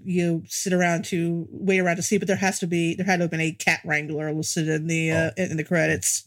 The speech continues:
Speaker 2: Multiple, uh, by the looks of it. That's a lot of fucking cats. And I also love that when they cut away to cat reactions,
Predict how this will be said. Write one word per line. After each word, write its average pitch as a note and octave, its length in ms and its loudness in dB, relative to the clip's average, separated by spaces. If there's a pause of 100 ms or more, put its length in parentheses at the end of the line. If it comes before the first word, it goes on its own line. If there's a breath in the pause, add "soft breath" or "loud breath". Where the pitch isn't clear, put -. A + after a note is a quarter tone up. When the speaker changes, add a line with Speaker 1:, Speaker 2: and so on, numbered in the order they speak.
Speaker 2:
Multiple, F#2 720 -4
uh, B1+ 140 -20
by D#2+ 260 -14
the D2 60 -14
looks F2+ 360 -10
of C2+ 120 -16
it. A#2 160 -16
That's F#2 220 -10
a F#2 40 -10
lot E2 220 -10
of D2 60 -16
fucking D#2+ 400 -14
cats. - 500 -10 (400 soft breath)
And A#2 300 2 (100)
I A2+ 140 0
also A2+ 260 2
love G2+ 280 2
that F#2+ 200 -6
when G2 160 2
they F2 300 -2
cut G#2 180 2
away F#2 240 0
to D#2+ 100 -6
cat - 380 -6
reactions, G#2+ 760 0